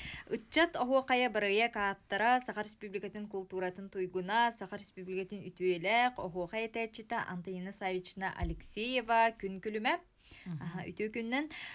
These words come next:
Speaker 2: Дек.
Speaker 1: А, арчы жейтин иһинэн ахсыс сылын тэриллэн өлии хыджар күн дьоно этнофольклорнай бөлөх салаяччыта Саха Республикатын культуратын туйгуна, Саха народун тойгун,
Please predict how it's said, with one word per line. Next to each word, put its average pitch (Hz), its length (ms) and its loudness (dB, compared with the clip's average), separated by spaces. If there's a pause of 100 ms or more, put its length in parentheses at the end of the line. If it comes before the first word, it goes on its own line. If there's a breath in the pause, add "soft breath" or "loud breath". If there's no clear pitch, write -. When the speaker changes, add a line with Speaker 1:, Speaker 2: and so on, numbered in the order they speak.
(140)
Speaker 2:
Дек. 170 120 -8
Speaker 1:
А, 208 400 4
арчы 247 380 4
жейтин 311 420 2
иһинэн 262 480 0
ахсыс - 400 -4
сылын 240 300 -2
тэриллэн 214 420 -2
өлии 208 240 -2
хыджар 214 320 -4
күн 254 240 -4
дьоно 226 240 0
этнофольклорнай 196 880 -2
бөлөх 208 300 -2
салаяччыта 185 960 2
Саха 196 240 -4
Республикатын 190 640 -4
культуратын 185 540 -4
туйгуна, 185 520 0
Саха 196 240 -8
народун 196 460 -4
тойгун, 185 560 2